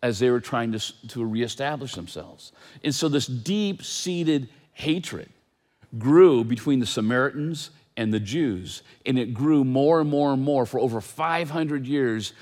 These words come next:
until now, the time of Christ. And now, as the word of God is going out, who does the Holy Spirit send followers of Jesus to?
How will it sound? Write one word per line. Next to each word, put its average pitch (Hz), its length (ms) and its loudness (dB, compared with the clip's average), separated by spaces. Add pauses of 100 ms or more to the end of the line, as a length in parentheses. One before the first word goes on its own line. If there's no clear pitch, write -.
(160)
until 131 420 0
now, 143 260 0
the 131 100 -2
time 127 300 -2
of 110 80 -6
Christ. 117 600 -2 (440)
And 127 220 0
now, 151 300 4
as 127 260 0
the 135 100 0
word 139 220 4
of 127 140 0
God 139 240 4
is 110 180 -4
going 123 440 -2
out, 127 340 2 (240)
who 202 240 2
does 175 240 4
the 143 100 2
Holy 156 300 4
Spirit 139 580 0 (220)
send 156 580 0 (160)
followers 151 540 4
of 123 100 -2
Jesus 135 440 0
to? 160 440 -2